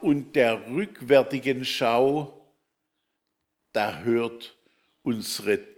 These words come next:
unser Zählgedanke auf. Da hat uns Gott etwas herübergebracht,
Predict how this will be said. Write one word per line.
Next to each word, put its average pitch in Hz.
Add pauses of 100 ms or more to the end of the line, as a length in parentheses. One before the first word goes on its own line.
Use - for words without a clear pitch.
(140)
unser 117
Zählgedanke 113
auf. 85 (1600)
Da -
hat 110
uns 117
Gott 127
etwas 117
herübergebracht, 113